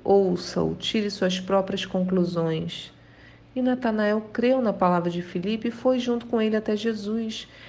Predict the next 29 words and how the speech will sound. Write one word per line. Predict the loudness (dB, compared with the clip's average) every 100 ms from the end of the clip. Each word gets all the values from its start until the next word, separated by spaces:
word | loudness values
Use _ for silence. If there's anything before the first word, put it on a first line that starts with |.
| -12 -2
E | 0
esse | 2 2 0 -4
encontro | -2 0 0 0 -2
de | -2 -2
Natanael | -2 -2 -2 0 2 0 2
com | 0
Jesus | 2 2 0 -4
também | -2 0 0
nos | 0 0 0
ensina | -4 -2 -2
muitas | 0 -2 -2 -4 -2
coisas | -2 -2 -4
preciosas. | -6 -4 -4 -2 0 2 2 -2 -8 -10 -14 -18 -20 -6
No | -2
verso | 2 0 0
quarenta | 2 2 2
e | -2
sete | 0 -4 -4
conta, | -4 0 2 2 0 -6 -12 -18 -20 -20
"Jesus | 0 2 4 2 2
viu | 2 4
Natanael | 2 2 2 4 4
se | 2
aproximando | 0 -2 -2 -2 0 0 0
e | -2
disse | -4 -2 -2
a |
seu | 0 2
respeito: | 2 -2 -4 -4 -4 -8 -18